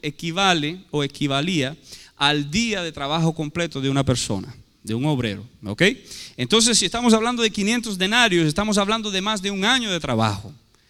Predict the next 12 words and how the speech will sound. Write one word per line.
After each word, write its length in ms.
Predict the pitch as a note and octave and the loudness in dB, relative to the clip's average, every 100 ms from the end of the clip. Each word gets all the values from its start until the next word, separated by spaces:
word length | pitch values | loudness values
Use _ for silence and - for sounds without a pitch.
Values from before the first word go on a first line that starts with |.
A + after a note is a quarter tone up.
| _ | _
Esa 180 | C#3 F#3+ | -2 0
persona 360 | F#3+ F#3 A3+ G#3+ | 0 0 0 0
debía 320 | F3+ A3+ G#3 | 0 2 2
mucho 260 | G#3+ A#3 G3+ | 0 -2 2
más 300 | G#3+ C#4 G#3 | 4 2 0
de 80 | |
un 120 | G3+ F3+ | 0 2
año 280 | F3 D3 | 2 2
de 80 | C3+ | 0
trabajo. 440 | A#2 G#2+ G#2+ F#2+ G#2 _ | -2 0 0 -2 -14 _
El 180 | G3+ G3+ | 6 10
otro 360 | B3 C4 D4 | 10 8 0